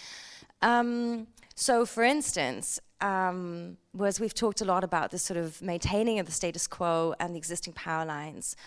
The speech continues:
another perspective could be that innovation, as I said, brings completely unforeseen possibilities. Um, I would like to recommend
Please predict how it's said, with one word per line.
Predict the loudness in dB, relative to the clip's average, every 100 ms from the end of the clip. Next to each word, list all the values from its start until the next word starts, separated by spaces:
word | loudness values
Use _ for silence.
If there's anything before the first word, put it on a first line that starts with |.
| -10
another | 0 4 4 4
perspective | -2 -2 -2 -2 -6 -8
could | -12
be | -8 -6
that | -6
innovation, | -4 -2 0 2 0 -2
as | -8 -6
I |
said, | -4 -2 -2
brings | -2 -6
completely | -8 -10 -10 -10 -6
unforeseen | -4 -4 -8 -8 -6 -4 -4 -4
possibilities. | -8 -8 -6 -4 -4 -4 -6 -8 -10 -10 -10 -12 -20 -20 -20 -20 _
Um, | -2 0 -2 -4 -6 0
I | 2
would | 2
like | 4 2 2
to | 0 2
recommend | 0 0 -2 2 2 2 -4 -8